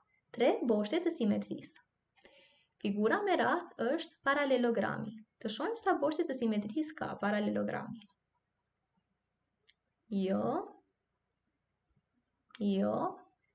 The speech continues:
Pra, paralelogrami është formë dydimensionale asimetrike, sepse nuk ka asnjë boshtë të simetrisë. Figura me radhë është trekëndshi bara krahës. Sa boshte të simetrisë mendoni që ka? Të shohim.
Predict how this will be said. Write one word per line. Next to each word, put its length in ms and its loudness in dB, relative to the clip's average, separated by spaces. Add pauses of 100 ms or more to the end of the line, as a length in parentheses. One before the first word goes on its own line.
(300)
Pra, 240 2 (280)
paralelogrami 920 2 (140)
është 380 0
formë 320 2
dydimensionale 840 0 (160)
asimetrike, 840 -4 (320)
sepse 340 -4
nuk 220 -2
ka 140 0 (120)
asnjë 400 -2
boshtë 280 0
të 80 -6
simetrisë. 640 -4 (1400)
Figura 320 2
me 160 4
radhë 320 2
është 160 -4
trekëndshi 440 -2
bara 220 0
krahës. 560 0 (600)
Sa 220 6
boshte 280 4
të 100 0
simetrisë 540 0
mendoni 400 0
që 160 -2
ka? 160 -2 (880)
Të 160 0
shohim. 460 -2